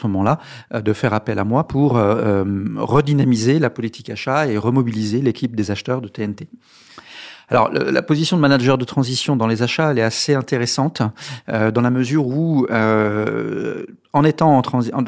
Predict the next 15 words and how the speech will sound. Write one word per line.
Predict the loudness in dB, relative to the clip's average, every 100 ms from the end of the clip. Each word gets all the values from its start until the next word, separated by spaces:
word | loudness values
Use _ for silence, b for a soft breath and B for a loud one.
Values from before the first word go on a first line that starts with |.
| -4
en | -2
manager | -2 -4 -4 -4
de |
transition, | -6 -8 -8 -8 -6 -4 -4
on |
peut | -4
faire | -4 -6 -6
fi | -6
des | -4 -4
enjeux | -4 -6
politiques | -6 -6 -4 -6 -4
et |
des | -4
résistances | -4 -6 -8 -8 -6
internes | -4 -2 -2